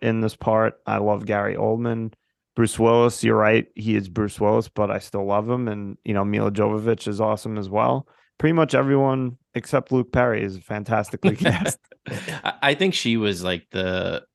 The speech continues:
Speaker 2: the surprise for me, Mila
Speaker 1: Yeah.
Speaker 2: Jovovich. Like, I, you know, I said it to Robbie,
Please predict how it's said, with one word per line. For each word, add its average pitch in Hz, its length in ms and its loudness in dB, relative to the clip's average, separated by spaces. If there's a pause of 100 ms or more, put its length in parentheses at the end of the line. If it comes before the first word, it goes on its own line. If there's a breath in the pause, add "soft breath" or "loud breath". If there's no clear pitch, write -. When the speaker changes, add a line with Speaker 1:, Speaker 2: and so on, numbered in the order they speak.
(100)
Speaker 2:
the 113 120 -2
surprise 90 540 -2
for 90 120 -6
me, 78 340 -8 (160)
Mila 95 260 2
Speaker 1:
Yeah. 87 60 -2
Speaker 2:
Jovovich. 90 560 -4
Like, 92 180 0
I, 98 240 4
you 98 380 -2
know, 92 80 0
I 92 80 -2
said 104 180 -2
it 92 80 -6
to 98 100 -6
Robbie, 92 520 -2